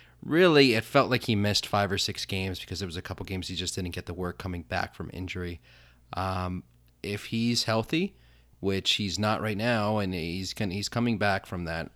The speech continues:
Um, if he's healthy, he's on the pup right now. Um, I think he's gonna be ready for game one,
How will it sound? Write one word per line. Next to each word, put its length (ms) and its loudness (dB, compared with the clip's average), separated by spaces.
Um, 460 -8
if 140 -10
he's 220 -2
healthy, 340 -2
he's 220 -8
on 140 -2
the 60 -4
pup 280 -4
right 120 -6
now. 200 -10
Um, 440 -10
I 120 -4
think 220 -6
he's 140 -2
gonna 180 -2
be 120 -2
ready 220 -2
for 120 -8
game 280 -2
one, 300 2